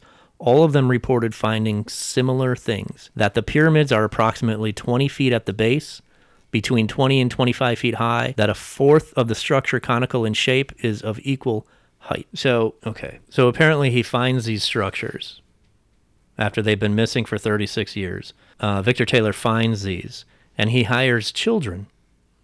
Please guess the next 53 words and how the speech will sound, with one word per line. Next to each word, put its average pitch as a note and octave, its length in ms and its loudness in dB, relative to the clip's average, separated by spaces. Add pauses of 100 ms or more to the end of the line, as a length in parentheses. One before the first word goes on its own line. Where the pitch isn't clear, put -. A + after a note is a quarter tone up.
(380)
to - 120 -2
go A#2 160 4
down A2 480 0 (120)
and, G#2 260 -2 (140)
and G2+ 200 -2
look B2 200 -2
at - 140 -4
these. A3 420 -4
They - 100 -2
don't C3 140 0
have C3 140 0
any B2+ 180 0
idea A#2+ 240 2
what A2 120 -2
they're G#2 120 -2
looking G#2+ 320 -2
at. G#2 240 -6 (100)
They B2+ 160 4
did, B2 240 2
quote, A#2+ 300 -2
"diving A#2 420 2
operations." F#2+ 920 -4 (100)
Okay, - 100 -6
did G2+ 140 -4
they G2 120 -2
have, G2+ 200 -4
they G#2 80 -4
didn't G#2 160 -2
have G2+ 80 -2
any F#2+ 140 -2
masks G2+ 420 -4
on? A2 200 -2
Did G2+ 100 -6
they G2+ 60 -2
have F#2+ 120 -4
scuba B2 300 -4
equipment? A#2 560 -2
Did G2+ 100 -8
they G#2 140 0
go G#2+ 100 -2
down G#2 260 0
in G#2 80 -2
a G2+ 60 -4
gulp G#2+ 240 -2
of G#2 160 0
air? G#2 460 -2
What, B2 500 -4
you A#2 80 0
know, A2 80 0
what G#2+ 180 0
exactly G#2+ 520 0
did G2+ 240 -6
he, G#2+ 400 -2